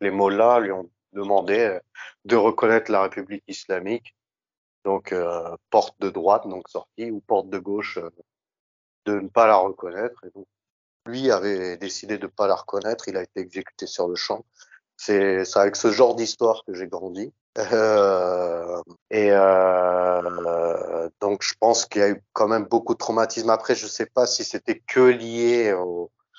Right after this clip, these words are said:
à, à la révolution islamique. Je pense qu'il y avait beaucoup de choses personnelles aussi, mais moi, j'étais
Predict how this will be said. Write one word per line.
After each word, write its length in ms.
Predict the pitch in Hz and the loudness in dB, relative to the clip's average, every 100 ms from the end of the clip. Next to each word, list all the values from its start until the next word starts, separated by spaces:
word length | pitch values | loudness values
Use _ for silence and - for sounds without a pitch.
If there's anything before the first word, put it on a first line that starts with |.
| _ _ _ _ _ - | _ _ _ _ _ -4
à, 500 | 98 92 90 90 92 | 2 2 2 2 2
à 40 | |
la 120 | 95 101 | 2 0
révolution 440 | 101 101 92 110 | 0 -4 -6 -6
islamique. 400 | 98 110 107 113 | -6 -4 -4 -6
Je 60 | - | -8
pense 180 | 104 - | -10 -4
qu'il 100 | 95 | -4
y 40 | |
avait 80 | 92 | -2
beaucoup 280 | 95 - - | -6 -8 -8
de 60 | |
choses 180 | - 95 | -8 -6
personnelles 540 | - 101 - 92 98 | -4 -4 -4 -6 -4
aussi, 240 | 95 - 113 | -6 -6 -6
mais 120 | 98 | -2
moi, 160 | 98 104 | 0 0
j'étais 340 | 92 - 98 | -2 -4 -8